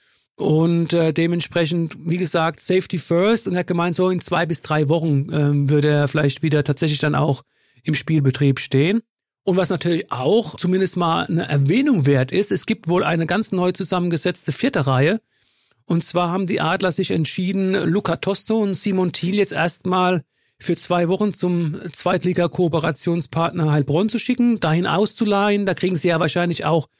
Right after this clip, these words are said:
mehr Eiszeit als jetzt bei den Adlern. Also die haben ihre Sache bei den Adlern bestimmt, äh, hervorragend gemacht. Aber es gibt jemanden, siebzehn Jahre, Jungadler, den die Adler erst am Tag zuvor lizenziert haben.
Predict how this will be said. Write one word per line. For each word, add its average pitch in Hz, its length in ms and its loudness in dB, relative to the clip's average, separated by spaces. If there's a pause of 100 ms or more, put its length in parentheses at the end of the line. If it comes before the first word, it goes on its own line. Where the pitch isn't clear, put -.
(340)
mehr 196 360 2
Eiszeit 196 540 -2
als 185 200 -2
jetzt - 160 -6
bei 165 100 0
den 156 160 0
Adlern. 247 440 2
Also 170 140 0
die 139 140 4
haben 170 180 2
ihre 147 140 4
Sache 165 240 0
bei 147 120 2
den 156 120 2
Adlern 156 420 2
bestimmt, 156 460 0
äh, 156 240 2 (160)
hervorragend 156 580 0
gemacht. 151 400 0 (540)
Aber 208 480 2
es 185 180 -2
gibt - 240 -2
jemanden, 208 500 0
siebzehn - 480 -2
Jahre, 196 480 2
Jungadler, 208 680 0
den 190 180 2
die 170 140 -2
Adler 175 560 -2
erst 170 240 -2
am 165 120 0
Tag 175 280 -4
zuvor 151 340 2
lizenziert 160 720 0
haben. 233 320 2